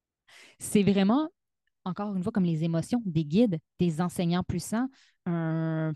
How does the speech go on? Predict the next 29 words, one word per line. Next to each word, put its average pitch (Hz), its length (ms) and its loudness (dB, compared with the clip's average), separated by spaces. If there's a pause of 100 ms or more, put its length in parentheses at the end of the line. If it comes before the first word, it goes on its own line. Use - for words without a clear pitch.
portail 226 560 -2
d'élévation, 196 800 -2 (280)
euh, 160 440 -2 (320)
qui - 120 -8 (100)
est, 254 60 8
ma 170 160 2
foi, 214 280 -2 (120)
ex-, 185 140 -4 (160)
exceptionnel, 175 880 -4
toutes - 220 -8
nos 165 260 -8
expériences 165 640 -6
passées. - 380 -10 (1500)
Donc, 202 380 -2 (580)
suite - 260 -2
à 294 80 2
la 175 80 0
lecture 220 520 0
de 170 100 2
ce - 140 -6
livre-là, 170 280 4
ou 214 120 6
plutôt 311 280 0
quand 202 200 2
j'ai 185 140 6
eu 285 60 8
la 240 140 8
pensée 185 520 0
de, « 202 220 4